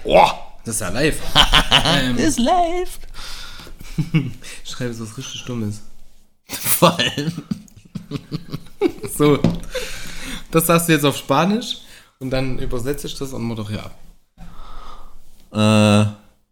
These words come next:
Speaker 2: hola, muchachos. Adiós con adiós. Sí, sí, sí, sí, eh, sí, sí, eh, cer-,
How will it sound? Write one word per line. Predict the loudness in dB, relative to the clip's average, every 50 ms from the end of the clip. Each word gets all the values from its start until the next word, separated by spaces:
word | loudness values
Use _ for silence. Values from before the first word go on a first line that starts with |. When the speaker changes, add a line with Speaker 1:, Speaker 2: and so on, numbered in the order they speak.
| _
Speaker 2:
hola, | 4 6 8 8 8
muchachos. | 8 6 8 8 8 8 8 8 8 8 6 4 0 -8 -14 -12 -4 -2 -2 -2 -2 -6 -10 2 4 4 4 4 2 2 4
Adiós | 6 6 8 8 10 10 8 8 4
con | 4 4 6 6 6
adiós. | 6 6 8 8 8 8 8 8 6 4 0 -4 -6 -10 -10 -6 -6 -6 -6 -4 -4 -6 -6 -6 -6 -10 -12 -12 -12 -10 -8 -6 -4 -4 -4 -6 -10 -16 -8
Sí, | 0 4 4 4
sí, | 6 6 4 4 4 2
sí, | 2 2 4 4 4
sí, | 4 4 4 4 6 6 6 6 6 4
eh, | 4 4 4 6 4 4 2 0 -4 -10 -12 -10
sí, | -2 0 0 2
sí, | 4 4 6 6
eh, | 6 4 4 2 2
cer-, | 2 2 2 2 2